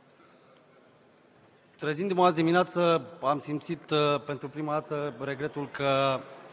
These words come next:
Uniunea Social-Liberală s-a, s-a, s-a rupt. Uh, și asta pentru că a trebuit să stau până la,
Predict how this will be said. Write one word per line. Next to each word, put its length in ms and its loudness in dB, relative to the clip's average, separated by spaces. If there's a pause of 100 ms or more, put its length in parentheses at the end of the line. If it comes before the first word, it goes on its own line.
(520)
Uniunea 320 4
Social-Liberală 1000 6
s-a, 520 6 (640)
s-a, 680 10 (1000)
s-a 180 8
rupt. 240 6 (1080)
Uh, 480 4
și 180 0
asta 280 8
pentru 320 0
că 400 6 (360)
a 140 6
trebuit 260 0
să 100 0
stau 180 6
până 220 2
la, 360 8